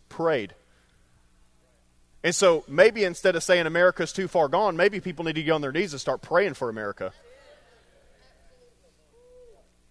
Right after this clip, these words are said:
If you, if you pray little, it, it might be an indication that you don't really believe that it accomplishes a whole lot.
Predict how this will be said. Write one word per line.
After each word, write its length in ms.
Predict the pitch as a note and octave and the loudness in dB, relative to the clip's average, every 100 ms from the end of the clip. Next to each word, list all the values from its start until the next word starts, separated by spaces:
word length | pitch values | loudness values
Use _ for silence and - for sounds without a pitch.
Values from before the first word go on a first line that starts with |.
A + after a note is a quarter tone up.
| _ _ _ _ _ _ _ _ _ _ _ _ _ _ D#3+ | _ _ _ _ _ _ _ _ _ _ _ _ _ _ -6
If 180 | D#3 | -6
you, 140 | E3 D#3 - - - | -6 -8 -12 -18 -8
if 160 | D3 D#3+ | -8 -6
you 120 | D#3 | -12
pray 360 | - G3+ B3 A3+ | -4 0 2 2
little, 380 | E3 D#3 D3 | 2 2 0
it, 100 | C#3+ _ - | -2 _ -8
it 160 | D#3 D#3+ | -6 -2
might 260 | F#3 A3 | 0 0
be 120 | F#3+ | 0
an 80 | F3 | -2
indication 540 | E3 D3 F3 D#3 D#3 D3 | -4 -4 -4 -4 -6 -6
that 180 | C#3+ | -8
you 120 | C#3+ C#3 | -10 -4
don't 240 | D3+ D#3+ | -4 -2
really 220 | D3+ C#3+ | -4 -4
believe 280 | C3 C#3 C3 | -4 -6 -4
that 100 | A#2 | -8
it 20 | |
accomplishes 580 | - D3 D3+ B2 G#2+ F#2+ | -8 -10 -10 -12 -14 -14
a 60 | F2+ | -12
whole 160 | F2+ | -14
lot. 220 | D2 G#1 | -16 -20